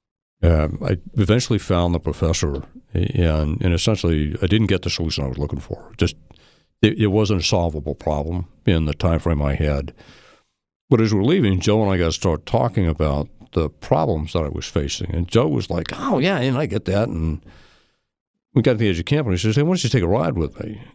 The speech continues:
And we literally jumped in his car, and we did what I call a pub crawl to startups. We just went and talked to people he knew. And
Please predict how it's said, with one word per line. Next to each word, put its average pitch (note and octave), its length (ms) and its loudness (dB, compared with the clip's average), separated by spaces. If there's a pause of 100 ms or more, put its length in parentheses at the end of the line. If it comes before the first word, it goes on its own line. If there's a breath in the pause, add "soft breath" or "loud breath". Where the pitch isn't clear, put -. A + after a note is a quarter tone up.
And F2 400 0
we E2 120 -2
literally A2 280 2
jumped F2 240 0
in E2+ 60 0
his D2+ 100 -4
car, C#3 320 -2
and E2+ 100 0
we F2 60 0
did C#3+ 160 0
what F#3 160 0
I A#2 60 2
call G2+ 260 -2
a D#2 60 -4
pub B2 340 -4
crawl E2+ 260 -2
to - 80 -16
startups. - 640 -4 (340)
We A#2 80 4
just C#3+ 240 0
went A#2+ 140 0
and A#2 80 -8
talked A#2 240 0
to - 40 -4
people G2+ 320 -2
he F#2+ 100 4
knew. A2+ 360 2
And F#2 520 2